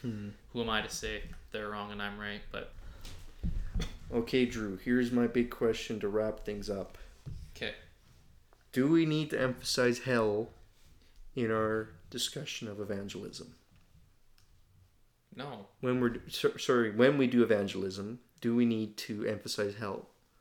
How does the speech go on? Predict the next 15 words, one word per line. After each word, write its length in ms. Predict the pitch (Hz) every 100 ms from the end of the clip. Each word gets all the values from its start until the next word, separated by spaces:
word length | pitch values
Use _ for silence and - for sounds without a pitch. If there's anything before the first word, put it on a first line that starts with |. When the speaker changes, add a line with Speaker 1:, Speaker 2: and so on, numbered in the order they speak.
| _ _ _ _ _ _ _ _ _ -
Speaker 2:
No, 320 | 143 113 110
<laughs> 40 |
I 80 | 147
don't 160 | 135 131
think 200 | 131 117
so 220 | 147 135
at 60 | 127
all. 280 | 147 - - - -
I 40 |
don't 140 | 143 160
think 160 | 139
when 140 | 127 113
anyone 260 | 135 127 110
ever 300 | 120 131 139
evangelizes, 880 | 117 104 101 107 104 107 110 110 -